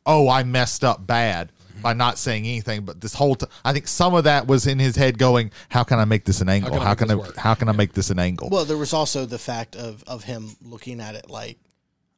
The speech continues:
Speaker 3: "How do I stop him and then not come across as, oh, there's an issue?"
Speaker 1: Yeah.
Speaker 3: Uh, with that being said, I'm not saying that I want Tony to be Vince McMahon.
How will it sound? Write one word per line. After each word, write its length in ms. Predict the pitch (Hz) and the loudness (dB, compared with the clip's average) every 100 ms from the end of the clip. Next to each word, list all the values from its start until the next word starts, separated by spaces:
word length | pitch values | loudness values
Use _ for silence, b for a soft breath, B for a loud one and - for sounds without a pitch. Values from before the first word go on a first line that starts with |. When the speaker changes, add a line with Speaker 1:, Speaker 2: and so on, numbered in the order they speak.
| _ _ _ _ - | _ _ _ _ -20
Speaker 3:
"How 300 | - - 135 | -18 -12 -10
do 160 | 151 143 | -6 -6
I 40 | |
stop 400 | 113 - 117 113 | -6 -6 -8 -8
him 360 | 123 113 107 120 _ _ _ _ _ _ _ _ _ _ _ _ _ _ _ _ _ _ _ | -12 -14 -16 -20 _ _ _ _ _ _ _ _ _ _ _ _ _ _ _ _ _ _ _
and 140 | 131 120 | -12 -10
then 260 | 117 120 | -12 -10
not 340 | 123 120 120 - _ _ _ | -6 -6 -6 -12 _ _ _
come 200 | - 127 | -12 -10
across 480 | 117 135 120 110 - | -10 -8 -6 -6 -10
as, 260 | 113 107 - _ _ _ _ | -12 -14 -14 _ _ _ _
oh, 120 | 139 123 | -10 -10
there's 240 | 117 110 | -10 -12
an 80 | 110 | -14
issue?" 320 | 101 - 67 _ _ _ - | -12 -14 -14 _ _ _ -12
Speaker 1:
Yeah. 160 | 92 - _ _ b b b b _ | -12 -12 _ _ b b b b _
Speaker 3:
Uh, 380 | 127 117 107 92 _ _ _ _ _ _ _ _ _ _ _ - | -10 -8 -10 -14 _ _ _ _ _ _ _ _ _ _ _ -4
with 200 | 190 - | -4 -2
that 200 | 156 151 | -6 -8
being 240 | 143 127 | -8 -8
said, 320 | - 123 113 - | -8 -8 -10 -8
I'm 160 | 151 160 | -2 0
not 200 | 147 - | -2 -2
saying 220 | 139 131 | -6 -6
that 100 | 123 | -6
I 60 | |
want 220 | 120 120 - | -6 -8 -12
Tony 280 | 120 113 104 | -14 -14 -14
to 60 | |
be 140 | 104 110 | -16 -16
Vince 240 | 110 - | -12 -14
McMahon. 380 | 98 104 104 | -14 -20 -20